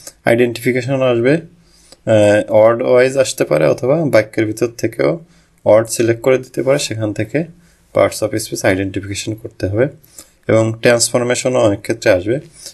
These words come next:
transformation of parts of speech। এই দুই, এই তিনভাবে parts of speech থেকে প্রশ্ন আসবে। correction আছে, কারেকশনের ভিতর আছে right forms of verb, subject verb agreement, আর হচ্ছে conditional sentence।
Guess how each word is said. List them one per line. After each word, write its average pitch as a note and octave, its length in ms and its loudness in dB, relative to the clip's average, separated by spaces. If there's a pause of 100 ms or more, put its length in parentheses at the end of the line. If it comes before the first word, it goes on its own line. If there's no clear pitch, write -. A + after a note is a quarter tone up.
(120)
transformation A2 640 0
of C3 120 0 (120)
parts G2 220 2
of G2+ 80 -4
speech। G2 300 -8
এই A#2 120 2
দুই, B2 420 0 (440)
এই A2+ 140 4
তিনভাবে C3 580 4 (100)
parts A2 240 2
of G#2+ 120 -4
speech - 360 -8
থেকে G2+ 220 -6
প্রশ্ন G2 280 -2
আসবে। F2+ 320 0 (1160)
correction G#2+ 460 -2
আছে, A#2 240 -2
কারেকশনের G#2 760 0
ভিতর G2+ 260 -2
আছে F#2+ 200 -4
right G2 280 2 (120)
forms G#2 260 0
of G#2+ 180 0
verb, G2+ 260 0 (640)
subject G2 520 -2 (240)
verb G2+ 280 2
agreement, A2 580 0 (500)
আর F#2+ 220 0
হচ্ছে - 280 -4
conditional F#2+ 640 0
sentence। F#2 640 -4